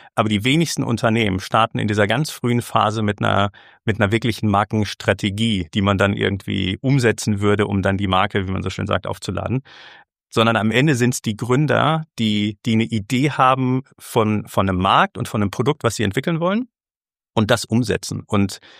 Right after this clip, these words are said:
bei Marke spricht man immer darüber, das wirkt in ein, in, in, in, auf eine Weise nach innen, dass es dem, dem Unternehmen Struktur und Orientierung gibt, können wir gleich noch drüber reden, und nach außen in den Markt. Und dieses Wirken nach innen, was eine Marke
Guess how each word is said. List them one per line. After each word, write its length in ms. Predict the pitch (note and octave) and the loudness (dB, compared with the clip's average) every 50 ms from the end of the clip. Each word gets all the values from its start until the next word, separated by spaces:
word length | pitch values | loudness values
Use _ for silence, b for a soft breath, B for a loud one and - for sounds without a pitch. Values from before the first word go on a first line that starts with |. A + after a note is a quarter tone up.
| B B B B B B B B | B B B B B B B B
bei 100 | G#2 G#2 | 0 2
Marke 280 | G#2+ G#2+ C#3 D#3 - | 2 2 2 2 0
spricht 260 | - - - D3 - - | -2 -2 0 0 2 2
man 180 | C3 B2 A#2 | 2 2 2
immer 140 | A#2 A#2 B2 | 2 2 2
darüber, 520 | A#2+ A#2+ G#2+ A#2 A#2 A#2 A#2+ A#2 A2+ A2 A2 - _ _ _ _ _ _ _ _ - | 2 2 2 2 2 4 4 4 4 2 0 -4 _ _ _ _ _ _ _ _ -4
das 240 | G2 - - - - | -4 -4 -6 -10 -6
wirkt 260 | A2+ A2 C3 C3+ - - | -2 0 0 0 0 0
in 140 | B2 A#2 | -2 0
ein, 180 | - A#2 A#2 A#2+ | 0 0 -2 -2
in, 320 | A#2 A#2 A2 A2 A2 A2 | -2 -2 0 0 0 -2
in, 240 | G#2 G#2+ G#2 G#2 G2+ | -2 -4 -4 -4 -2
in, 320 | G#2 A2 G#2+ G#2 G#2 G#2 G2 | -2 -2 -2 -2 -2 -2 -4
auf 140 | - - | -6 -4
eine 240 | - A2+ B2 C3 A2 | -4 -2 -2 0 0
Weise 200 | A2 G#2 G2+ G2 | 0 0 0 0
nach 140 | F#2 F2 - | 0 -2 0
innen, 340 | - D3 F#3+ G#3+ B3 C4+ B3+ - | 2 2 4 4 4 2 2 0
dass 140 | G2+ F#2+ | 0 0
es 180 | G2+ G2 - - | 0 -4 -4 -4
dem, 200 | G#2+ G2+ G#2 G2+ | -4 -4 -2 -4
dem 140 | G2+ G2+ G2+ | -4 -4 -4
Unternehmen 380 | A2 G2+ - G#2 G2+ G2 G#2 | -4 -4 -2 0 0 0 0
Struktur 500 | - - - G2+ - - - F#3 G#3 G3 | -2 -4 -6 -6 -4 -2 2 2 4 4
und 140 | C#3 A2+ - | 4 2 0
Orientierung 560 | G#2 F#2+ G2 F#2 F#2 - C#3 D3 D#3 F3+ E3+ | 0 0 0 0 0 0 0 0 0 0 0
gibt, 260 | - A3+ A3 - - - | 0 0 -2 -4 -8 -10
können 120 | - G#2 | -8 -4
wir 40 | G2+ | -2
gleich 160 | G2+ G2+ - | -2 -2 -2
noch 80 | D3 C3+ | -4 -4
drüber 220 | - D3+ D3+ C#3 | -4 -2 -2 -2
reden, 260 | D3+ E3 G3 A3+ A3 B B B B B B B B | -2 -2 -2 -4 -4 B B B B B B B B
und 180 | B C3 C3 - | B -2 0 2
nach 140 | C3 A#2 - | 0 0 0
außen 380 | - G#2+ A#2 A2+ - B2 - | 0 0 0 0 -2 -4 -4
in 120 | - G2+ G2+ | -4 -4 -4
den 120 | G#2+ G#2 | -4 -4
Markt. 420 | G2+ - - F#2 - - - - - | -4 -4 -6 -8 -10 -12 -16 -8 -2
Und 280 | - A2 A2 A2+ - - b b b b b - | 0 0 0 0 -2 -8 b b b b b 0
dieses 320 | B2+ B2 B2 A2+ - A2+ | 2 2 2 0 0 0
Wirken 260 | B2 F3 G3+ - D#3+ | 2 2 2 4 2
nach 140 | B2+ A#2+ - | 2 2 2
innen, 240 | B2 D#3 E3+ E3 B2 | 0 0 0 2 2
was 140 | A2+ G#2+ - | 0 0 0
eine 100 | A2 G#2 | 2 2
Marke 480 | G#2 A#2 C#3 - C#3+ A2+ G#2+ G#2 G2+ | 2 2 2 2 2 2 2 2 0